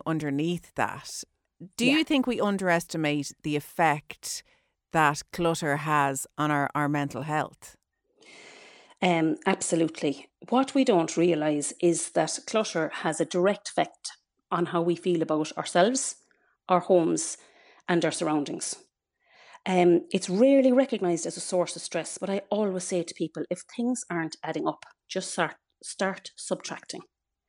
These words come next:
Speaker 2: and see how things will begin to fall into place. Because our internal world is a mirror of our external world. So if there's chaos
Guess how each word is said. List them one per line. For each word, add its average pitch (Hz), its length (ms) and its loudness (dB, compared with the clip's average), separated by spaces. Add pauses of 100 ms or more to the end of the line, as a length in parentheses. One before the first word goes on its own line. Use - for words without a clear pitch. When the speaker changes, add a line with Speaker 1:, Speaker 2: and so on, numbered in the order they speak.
(440)
Speaker 2:
and 175 140 2
see 202 300 2
how 180 140 2
things 175 300 2
will 170 60 -2
begin 170 260 2
to - 100 -8
fall 160 220 2
into 156 160 -4
place. - 440 -4 (520)
Because 202 360 0
our 240 260 6
internal 185 640 2
world 165 400 0 (120)
is 175 140 0
a 170 40 2
mirror 170 360 2
of 156 100 -4
our 156 160 0
external 165 480 -6
world. 156 300 -8 (720)
So - 240 -4
if - 160 0
there's 247 180 0
chaos 220 540 2